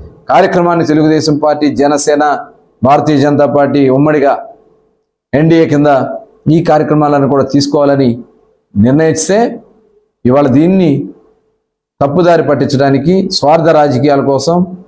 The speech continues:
వాళ్ళని ప్రలోభ పెట్టి, వాళ్ళని వాడుకుంటూ బలవంతపు రాజీనామాలు చేపించారు ఇవన్నీ కూడా. దీని మీద పూర్తి స్థాయి ఎంక్వైరీ జరగాలి.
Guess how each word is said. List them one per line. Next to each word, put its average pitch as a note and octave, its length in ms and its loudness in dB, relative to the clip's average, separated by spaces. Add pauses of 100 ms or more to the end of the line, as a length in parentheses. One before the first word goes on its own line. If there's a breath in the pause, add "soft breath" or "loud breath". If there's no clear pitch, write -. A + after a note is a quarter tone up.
(320)
వాళ్ళని D3 300 2
ప్రలోభ E3 520 2
పెట్టి, E3+ 480 -2 (580)
వాళ్ళని D3 280 2
వాడుకుంటూ F3 600 2
బలవంతపు F#3 720 0
రాజీనామాలు E3 500 0
చేపించారు B2+ 440 -2
ఇవన్నీ B2+ 260 0
కూడా. A#2+ 260 -2 (840)
దీని D3+ 140 2
మీద F3 140 2
పూర్తి F#3 400 0
స్థాయి F#3+ 280 0
ఎంక్వైరీ G#3 300 0
జరగాలి. C#3+ 420 0